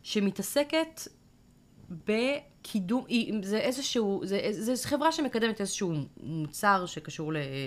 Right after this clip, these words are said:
לרפואה או משהו כזה, אם אני לא טועה, אבל כל הרעיון הוא, הם עובדים בשיתוף פעולה עם מדינות באפריקה, באירופה ובארצות ערב ובישראל, ובעצם כל חברות בת שהם מקימים חייבים להחזיק אחוז מסוים של נשים בניהול שלהם.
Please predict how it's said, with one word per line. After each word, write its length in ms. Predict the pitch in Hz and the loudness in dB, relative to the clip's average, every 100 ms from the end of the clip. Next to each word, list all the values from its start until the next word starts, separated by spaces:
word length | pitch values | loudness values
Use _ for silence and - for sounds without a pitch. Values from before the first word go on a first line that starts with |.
| 131 | -6
לרפואה 680 | 135 131 131 - - 202 254 | -8 -8 -10 -10 -4 0 0
או 40 | |
משהו 200 | 269 254 | -2 -8
כזה, 100 | 240 | -8
אם 40 | 254 | -6
אני 60 | 254 | -4
לא 60 | |
טועה, 180 | 254 302 302 - - - | -2 -2 -2 -10 -18 -6
אבל 140 | 180 185 | 0 2
כל 220 | - 285 | 6 6
הרעיון 460 | 269 190 202 285 262 | 6 4 4 2 0
הוא, 160 | 277 285 - - | -2 -6 -16 -2
הם 60 | 190 | 2
עובדים 240 | 190 214 | 4 4
בשיתוף 320 | 285 233 240 - | 0 0 -2 0
פעולה 300 | 202 185 180 | 0 2 0
עם 120 | - 170 | 0 -2
מדינות 520 | 147 165 180 - - - | 0 0 0 -4 -12 -8
באפריקה, 880 | 165 147 - - 196 247 254 262 302 311 - | -2 -2 -2 -6 -4 -6 -2 -2 -2 -4 -8
באירופה 480 | 165 147 175 185 233 - | -2 0 0 -2 -4 -4
ובארצות 760 | 160 160 147 143 143 147 160 151 | -8 -4 -2 -2 -4 -10 -8 -4
ערב 380 | 139 160 202 220 175 | 2 2 2 -6 -12
ובישראל, 600 | 160 143 131 143 165 277 285 - - - 180 | -8 -8 -6 -2 0 -2 -6 -18 -20 -8 -2
ובעצם 340 | 202 226 294 285 | 0 2 0 -2
כל 300 | - - 247 269 | -4 2 4 4
חברות 420 | 254 202 180 185 | 0 -2 -2 -2
בת 160 | 185 185 | -2 0
שהם 140 | 180 | -2
מקימים 400 | 156 - 175 269 | -2 -2 -2 -2
חייבים 580 | 302 190 151 139 117 294 226 | 0 0 0 2 0 0 -4
להחזיק 380 | 156 165 196 | -6 -6 -8
אחוז 280 | - - 220 | -6 -4 -2
מסוים 320 | 214 - 190 | -2 -2 -4
של 120 | 190 180 | -2 -6
נשים 340 | 151 233 254 - - - | -4 -2 -2 -6 -18 -6
בניהול 400 | 170 160 147 220 | -2 0 2 0
שלהם. 340 | - 139 110 | 0 -4 -8